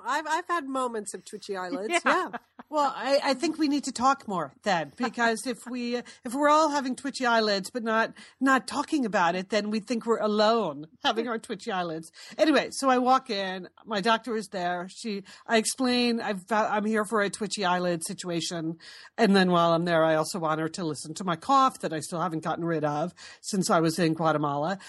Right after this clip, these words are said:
Speaker 3: But anyway, I'm mainly there for the twitchy eyelid thing. Oh, first, you know how with the electronic medical records now, whoever the, the nurse who's doing your intake has to, like, put in what you're there to see the doctor for.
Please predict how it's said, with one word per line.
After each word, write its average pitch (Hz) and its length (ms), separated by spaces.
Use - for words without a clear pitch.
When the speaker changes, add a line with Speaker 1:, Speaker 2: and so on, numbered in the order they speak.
Speaker 3:
But 330 140
anyway, 240 320
I'm 226 160
mainly 285 280
there 247 160
for 233 120
the 202 100
twitchy 220 340
eyelid 185 400
thing. 185 220
Oh, 226 60
first, 214 440
you 233 140
know 269 260
how 208 280
with 240 140
the 262 100
electronic 262 640
medical 214 360
records 226 440
now, 208 460
whoever 233 500
the, 180 480
the 208 120
nurse 208 340
who's 208 160
doing 208 320
your 180 140
intake 202 640
has 208 260
to, 214 80
like, 175 220
put 220 220
in 202 300
what 190 140
you're 190 120
there 185 280
to 190 140
see 202 160
the 175 120
doctor 170 380
for. 190 460